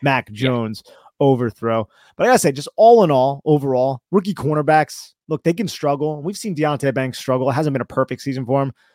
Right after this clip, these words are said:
Speaker 1: but I've been impressed with this kid just since he's basically arrived. I know he's given up some touchdowns in the red zone, but I'm, uh, I'm really liking what I'm seeing from, uh, Deonte Banks. What about you?
Speaker 2: Yeah, he, he is maturing nicely. Yeah,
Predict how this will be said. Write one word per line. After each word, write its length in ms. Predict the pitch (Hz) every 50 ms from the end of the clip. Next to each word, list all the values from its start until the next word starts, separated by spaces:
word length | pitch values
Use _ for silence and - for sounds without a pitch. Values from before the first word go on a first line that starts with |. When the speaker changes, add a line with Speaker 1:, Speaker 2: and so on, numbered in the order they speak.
| _ _ -
Speaker 1:
but 80 | - 214
I've 60 | 277
been 80 | 254
impressed 340 | 196 147 - 127 123 117 -
with 100 | 120 104
this 160 | - 113 107
kid 300 | - - 127 120 113 107 - _ _ _ _ _ -
just 220 | - 135 - -
since 200 | - 160 165 -
he's 280 | 156 151 139 131 107 107
basically 500 | 135 147 123 - - - 139 135 131 123
arrived. 560 | 117 120 117 131 127 123 123 120 117 107 -
I 80 | 110 131
know 140 | 139 139
he's 140 | 135 139 123
given 180 | 120 135 139 139
up 80 | -
some 160 | - - 131 -
touchdowns 640 | 127 123 - - 139 131 123 123 127 120 - - -
in 100 | 165 139
the 80 | 131
red 240 | 123 131 135 135 123
zone, 320 | 110 139 131 127 120 117 107
but 340 | 104 131 123 123 117 - - _ _ _ _ _
I'm, 180 | 135 143 143 143
uh, 240 | 143 139 135 131 120
I'm 120 | 135 139
really 180 | 160 175 165 143
liking 240 | 143 139 123 127 120
what 100 | 120 120
I'm 100 | 117 107
seeing 300 | - 135 127 123 117 110
from, 300 | - 117 113 113 113 -
uh, 160 | 107 120 113 107
Deonte 520 | 98 113 117 113 113 107 - 113 110 98
Banks. 240 | 117 113 110 107 -
What 80 | 127
about 260 | 120 120 113 110 - -
you? 140 | 113 104 - _ _ _ _ _ _ _ _ - - - - - - _ -
Speaker 2:
Yeah, 200 | - 92 85 82
he, 320 | 120 143 143 139 - 135 - - _
he 260 | _ - 160 165 131 131
is 180 | 156 139 135
maturing 680 | 156 147 - - - 254 185 180 170 147 131 123 117
nicely. 540 | 107 104 101 95 - - - 98 90 85 - - - - _ -
Yeah, 240 | 110 107 98 95